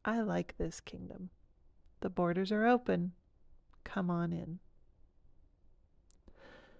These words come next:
Heavenly Father, we're so grateful that you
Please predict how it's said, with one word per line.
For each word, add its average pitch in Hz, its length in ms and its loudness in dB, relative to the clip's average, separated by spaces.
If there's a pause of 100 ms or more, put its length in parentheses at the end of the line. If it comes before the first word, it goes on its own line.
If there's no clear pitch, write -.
(180)
Heavenly 196 360 0
Father, 165 460 0 (600)
we're 233 100 4
so - 200 2
grateful 170 500 -2
that 175 260 -4
you 196 460 2